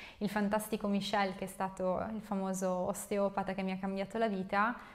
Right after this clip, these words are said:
ha fatto con me. Quindi, mm, ho preso in mano il messaggio di Michel e gli ho dato un valore veramente importante, che era quello poi di condividerlo con altre persone. Quindi inizialmente ho pensato di intraprendere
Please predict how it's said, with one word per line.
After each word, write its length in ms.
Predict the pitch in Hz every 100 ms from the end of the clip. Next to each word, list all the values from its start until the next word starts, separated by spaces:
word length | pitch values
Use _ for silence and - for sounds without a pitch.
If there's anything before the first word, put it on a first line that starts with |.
| -
ha 80 | -
fatto 280 | - 185 180
con 160 | 180 175
me. 380 | 170 175 - -
Quindi, 640 | 202 196 202 196 196 190
mm, 220 | 190 196 190
ho 80 |
preso 260 | 208 226 226
in 100 | 226
mano 220 | 220 226
il 80 | 226
messaggio 400 | 214 214 214 208
di 100 | 208
Michel 580 | 214 214 - 220 233 240
e 280 | 247 226 185
gli 80 |
ho 40 | 180
dato 280 | 180 175 185
un 160 | 185
valore 580 | 180 180 180 180 180 175 185
veramente 400 | 190 185 180 185
importante, 600 | 185 180 185 - 170 185
che 100 | 185
era 100 | 185
quello 300 | 190 190 185
poi 200 | 190 185
di 220 | 175 180 - - -
condividerlo 600 | - 233 214 208 214 208
con 120 | 202 185
altre 220 | 180 180
persone. 540 | 185 175 - - - - - - - -
Quindi 200 | 220 214
inizialmente 580 | 220 220 262 285 359 349
ho 20 |
pensato 480 | 285 202 202 190 185
di 80 | 185
intraprendere 800 | 185 185 190 190 190 190 190